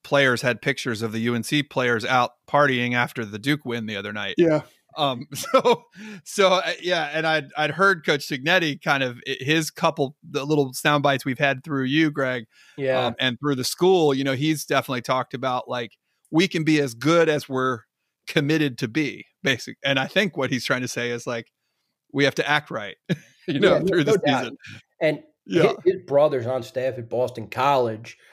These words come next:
Speaker 3: uh, and, and
Speaker 1: Oh,
Speaker 3: I don't know
Speaker 1: yeah.
Speaker 3: if you guys paid attention at all. Uh,
Speaker 1: Mm-hmm.
Speaker 3: Boston College went through the whole fall without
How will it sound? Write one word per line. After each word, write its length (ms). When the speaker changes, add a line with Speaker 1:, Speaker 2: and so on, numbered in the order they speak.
Speaker 3:
uh, 260
and, 140
and 140
Speaker 1:
Oh, 40
Speaker 3:
I 20
don't 120
know 60
Speaker 1:
yeah. 80
Speaker 3:
if 60
you 100
guys 140
paid 140
attention 400
at 60
all. 300
Uh, 220
Speaker 1:
Mm-hmm. 100
Speaker 3:
Boston 380
College 520
went 200
through 140
the 100
whole 300
fall 460
without 480